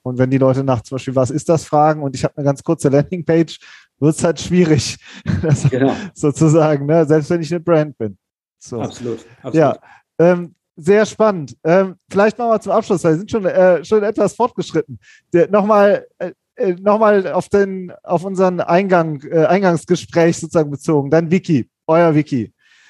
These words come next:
Speaker 2: Ja.
Speaker 1: So, du sagst, äh, wir haben da mega viel, äh, reingesteckt, da kommt eine vierstellige Anzahl an Leads pro Tag bei rum. Also alle Leads, äh, hinweg, so wie ich die verstanden hab. Nochmal zusammengefasst, was ist denn der geilste Erfolg,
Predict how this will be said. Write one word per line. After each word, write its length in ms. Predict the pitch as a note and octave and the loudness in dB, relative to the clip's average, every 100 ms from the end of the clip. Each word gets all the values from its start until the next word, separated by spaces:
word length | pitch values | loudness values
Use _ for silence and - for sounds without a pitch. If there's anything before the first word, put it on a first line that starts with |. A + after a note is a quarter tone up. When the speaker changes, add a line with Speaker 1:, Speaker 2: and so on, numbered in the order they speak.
| _ | _
Speaker 2:
Ja. 120 | B2 D3+ | -2 0
Speaker 1:
So, 240 | C3 - | 0 -2
du 120 | C3+ | -2
sagst, 460 | D3 F3 F#3 - - | 2 4 2 -4 -2
äh, 280 | F3 E3+ E3 | 2 4 4
wir 120 | D#3+ | 4
haben 160 | F3 G3 | 2 2
da 220 | F#3 F3 | 2 2
mega 280 | E3+ G#3+ G3+ | 0 -2 -2
viel, 280 | - G#3 F#3 | -4 -6 -2
äh, 220 | E3 E3+ | 2 4
reingesteckt, 840 | D#3 F3 A3 G3+ - G#3+ G#3 - | 4 2 0 -4 0 0 0 -4
da 100 | F3 | -2
kommt 320 | D#3 F#3+ F3+ E3+ | -2 -4 -4 0
eine 240 | F3 E3+ | 2 0
vierstellige 680 | - G3+ G#3+ G3+ F#3 F3 C3+ | -2 -2 0 0 2 2 2
Anzahl 460 | E3 G3+ F#3 F3+ D3 | 0 -2 0 0 0
an 160 | D3+ | -2
Leads 320 | D3+ B3 - | -2 -4 -6
pro 160 | - D3+ | -4 -2
Tag 340 | D#3+ F#3 A#3 | 0 0 0
bei 100 | - | 0
rum. 300 | D3+ F#3+ D4 - _ _ - _ - | 2 0 -2 -10 _ _ -20 _ -4
Also 280 | C#3 C#3+ C3+ | -2 0 0
alle 200 | D3+ E3 | 0 0
Leads, 480 | D#3+ F#3+ - - - | 0 -2 -8 -14 -4
äh, 160 | D3 | 0
hinweg, 500 | C3+ D3 C#3+ G3+ - - | 2 0 0 -2 -2 -12
so 160 | - | -8
wie 60 | F#3+ | -8
ich 80 | F#3+ | -6
die 100 | F#3 | -6
verstanden 380 | F3+ - F3 F3 | -6 -4 -2 -2
hab. 200 | E3+ _ - _ _ | -4 _ -20 _ _
Nochmal 440 | E3 G3 F#3+ F3+ - _ - | -2 2 4 2 -4 _ -6
zusammengefasst, 600 | F#3 G3+ A3+ G3 F3 D#3 | 0 2 2 0 0 0
was 140 | F#3+ | 0
ist 140 | A3+ - | 0 0
denn 120 | G#3 | 0
der 120 | E3+ | 0
geilste 440 | D3+ E3+ G3+ - F#3 | 2 2 0 -2 0
Erfolg, 640 | D#3+ - A#3+ A#3 G3 | 0 -2 0 2 0